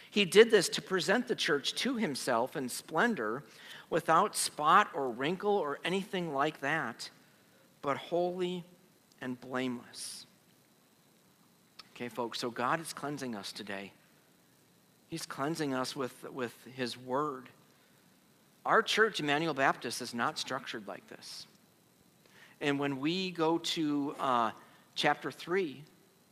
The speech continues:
we're gonna find that right now our church is not structured like this. We don't have a biblical elder board that is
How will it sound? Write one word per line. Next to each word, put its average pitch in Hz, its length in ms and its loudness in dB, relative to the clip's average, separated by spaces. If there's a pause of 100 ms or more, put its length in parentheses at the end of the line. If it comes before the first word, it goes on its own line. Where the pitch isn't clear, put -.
(840)
we're 143 100 -8
gonna 143 100 -4
find 143 320 4
that 123 160 0
right 175 160 0
now 180 260 2
our 147 140 0
church 196 300 -4
is 135 120 -4
not 147 260 0
structured 160 480 -4
like - 240 -10
this. - 360 -16
We 156 100 0
don't 185 180 2
have 170 280 4
a 156 40 0
biblical 143 540 -2
elder 185 320 0
board 117 460 -2 (480)
that 139 240 2
is 139 260 -2